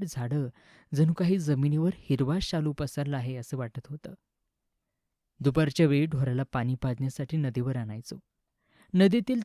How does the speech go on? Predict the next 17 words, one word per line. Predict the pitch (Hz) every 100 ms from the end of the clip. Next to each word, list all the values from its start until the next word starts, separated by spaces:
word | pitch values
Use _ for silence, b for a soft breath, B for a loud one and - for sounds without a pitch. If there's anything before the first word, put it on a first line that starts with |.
| -
थंड, | 175 202
निळेशार | 196 147 170 190 214 214
आणि | 214 208
खळखळ | 170 156 202
वाहणारे | 220 175 135 139 143
पाणी | 135 127
पिऊन | 131 143 139
झाल्यावर | 127 117 127 139 123 _ _ _ _ -
ढोरं | 156 147 156
जांभळाच्या | 165 147 120 120 127 160
झाडाखाली | 135 127 131 151 156
तास | - 151 139 147
दोन | 147 139 -
तास | 147 -
रवंत | 147 127 127 127 147
करीत | 131 123
बसायची. | 117 113 - 139